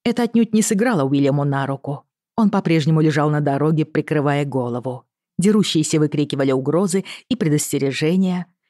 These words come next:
К нему галопом скакали новые лошади,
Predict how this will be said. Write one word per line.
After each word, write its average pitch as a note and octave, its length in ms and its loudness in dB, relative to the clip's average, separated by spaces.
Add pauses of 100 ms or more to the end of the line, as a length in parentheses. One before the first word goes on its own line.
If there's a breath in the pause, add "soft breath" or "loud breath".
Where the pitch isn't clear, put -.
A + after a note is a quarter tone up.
К - 80 -4
нему A#3 240 6
галопом F3+ 440 2
скакали D#3 440 0
новые C#3 420 2
лошади, F#3+ 600 0